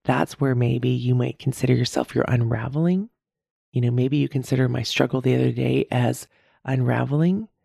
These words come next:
but there was that space. I got the things that needed to get done. And then, like, this podcast was supposed to, actually not this one, the one that I still have written in draft form was supposed to be recorded, right?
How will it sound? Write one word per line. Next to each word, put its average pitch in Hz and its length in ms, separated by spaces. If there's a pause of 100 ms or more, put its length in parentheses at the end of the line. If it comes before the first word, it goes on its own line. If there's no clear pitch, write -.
(240)
but - 120
there 151 120
was 156 200
that 143 240
space. - 880 (520)
I 131 120
got 156 260
the - 100
things 147 280
that 139 120
needed 135 320
to 127 100
get - 280
done. 165 460 (400)
And 139 160
then, 151 80
like, 147 220
this 160 180
podcast 143 680
was 127 100
supposed 139 540
to, - 80
actually 120 300
not 123 160
this 139 200
one, 117 180
the 120 60
one 131 200
that 120 120
I 117 60
still 120 220
have 120 200
written 131 220
in 113 120
draft 139 340
form 117 340 (400)
was 135 140
supposed 127 380
to 139 40
be 123 120
recorded, 139 680 (500)
right? 123 300